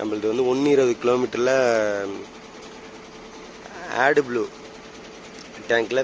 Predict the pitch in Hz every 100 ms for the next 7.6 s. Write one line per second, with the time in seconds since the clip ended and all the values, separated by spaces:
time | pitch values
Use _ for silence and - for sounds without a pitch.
0 | - 131 135 143 131 104 - 117 104 101
1 | 110 107 - 104 101 101 104 104 104 120
2 | 107 107 107 95 110 107 104 95 90 101
3 | - - - - - 117 123 120 113 113
4 | 110 127 117 110 120 127 123 123 123 120
5 | - 110 107 107 113 117 107 110 - 117
6 | 120 120 110 - - - - - 113 113
7 | 117 107 104 107 110 107